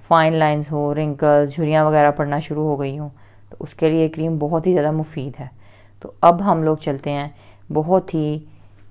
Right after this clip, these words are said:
इंपॉर्टेंट सवाल की तरफ कि आप लोगों ने इसको इस्तेमाल किस तरह से करना है। तो इस्तेमाल करने का इसका तरीका नहायत ही आसान है। फिंगर टिप्स के साथ आप लोग थोड़ी सी क्रीम को ले लीजिए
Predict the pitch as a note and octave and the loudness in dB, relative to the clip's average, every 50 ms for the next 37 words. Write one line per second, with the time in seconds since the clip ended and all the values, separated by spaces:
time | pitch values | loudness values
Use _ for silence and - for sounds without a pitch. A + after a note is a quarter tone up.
0 | - - - - - - - F3 E3+ - E3+ D#3+ D#3 E3 F3+ F#3 - G3+ F3 D#3+ | -20 -20 -20 -20 -20 -8 -6 -6 0 4 6 6 6 6 2 0 2 4 4 4
1 | D3 C#3+ D3+ D3 - - C#3+ C#3+ C#3+ - - - - - D#3 D#3 D#3 D#3+ F3 E3 | 4 4 0 -4 -2 -2 -2 -2 -2 -4 -10 -4 0 4 4 4 4 4 2 2
2 | D#3+ D#3+ D#3+ D#3+ D#3+ - - D#3+ - - - - F3 E3+ D#3+ D#3 D3+ D3+ D#3+ E3 | 2 2 -2 -4 -6 -4 -6 -6 -6 -6 -8 -6 -4 -2 0 0 0 0 0 -2
3 | F3 D#3 - - D3+ C#3+ C#3+ - - - - C#3 C3 C3+ C3 B2+ B2 - - - | -4 -6 -6 -8 -8 -8 -8 -8 -10 -10 -10 -10 -12 -12 -16 -16 -18 -20 -20 -20
4 | - - - - - - - - _ _ - - - - - - - F3+ F3 E3 | -20 -20 -20 -20 -20 -20 -20 -20 _ _ -20 -18 -16 -16 -16 -4 -4 0 4 6
5 | D#3+ E3 F#3 G3+ G3 F#3+ E3+ D#3 D3+ D#3 D#3+ D#3 D#3 - D#3+ D#3 D3+ D#3+ D3 C#3+ | 6 6 6 6 4 2 2 2 2 2 0 0 0 -2 -4 -2 0 0 -2 -2
6 | C#3+ - D3+ D3+ D3+ E3+ D3+ D#3+ D3+ D#3 E3+ F3 F#3 F3+ E3+ E3 E3 E3+ D3+ C#3 | 0 -2 -2 0 0 -2 -2 0 2 2 2 2 2 0 0 0 -2 -4 -6 -6
7 | C#3 D#3 D3 D#3 D3 D3+ - - - - - - - - - E3 E3+ E3+ F#3 G3 | -6 -6 -6 -6 -8 -8 -8 -14 -20 -20 -20 -20 -20 -6 -4 -4 0 0 0 0
8 | F#3+ G#3 F3+ - - E3+ E3 - D#3 D3+ D3+ - D3 D3 C#3+ - D#3 D3+ D3+ D3 | 2 0 -2 0 -4 -4 -2 0 0 0 0 0 0 0 -2 -2 -2 -2 -2 -2
9 | - - D#3+ E3 E3 F3 E3 F#3 F3+ - D#3 D#3 D3+ D3+ D3+ D3+ D#3 C#3+ C#3 C#3 | -4 -2 -2 0 0 0 0 -2 -2 -2 -4 -6 -4 -4 -2 -2 0 0 0 -2
10 | C3+ C#3+ C#3+ C#3 D3+ D3+ D3+ D3 | -2 -4 -4 -4 -4 -4 -4 -4